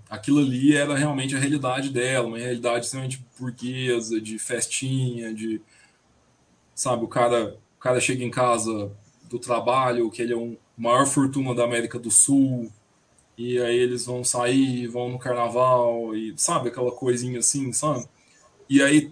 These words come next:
quando tudo tá zoado, se resolve com uma viagem de compras pra Europa, sabe?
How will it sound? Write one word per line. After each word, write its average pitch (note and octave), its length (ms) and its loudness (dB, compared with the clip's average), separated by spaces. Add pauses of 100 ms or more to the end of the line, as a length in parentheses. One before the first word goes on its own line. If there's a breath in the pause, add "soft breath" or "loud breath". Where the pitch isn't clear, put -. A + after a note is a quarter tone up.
(120)
quando D#3+ 280 2
tudo A#3+ 500 -4 (800)
tá E3 460 2
zoado, E3 720 4 (140)
se - 180 -4
resolve D3+ 500 4
com F3 100 -2
uma E3+ 140 0
viagem D3+ 380 2
de D#3 100 -4
compras C#3 400 -2
pra D3+ 160 -4
Europa, A2 440 -4
sabe? A2 340 -8